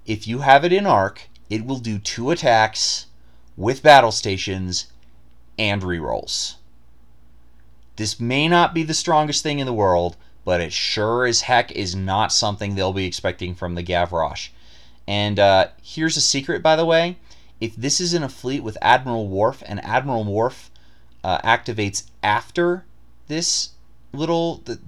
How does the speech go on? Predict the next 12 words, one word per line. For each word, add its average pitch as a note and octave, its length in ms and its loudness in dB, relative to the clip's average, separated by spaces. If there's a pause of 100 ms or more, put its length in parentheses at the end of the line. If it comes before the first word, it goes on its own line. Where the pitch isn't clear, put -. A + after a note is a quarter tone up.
this D#3 200 -4
little F3 400 0
chain E3+ 320 -4
of E3+ 80 -2
actions, E3+ 600 -2 (600)
you'll C3 140 0
also D3+ 340 4
get A#2+ 260 0 (220)
another D3 600 2
four G#2 360 -4
die F#2+ 220 2
attack F#2 520 0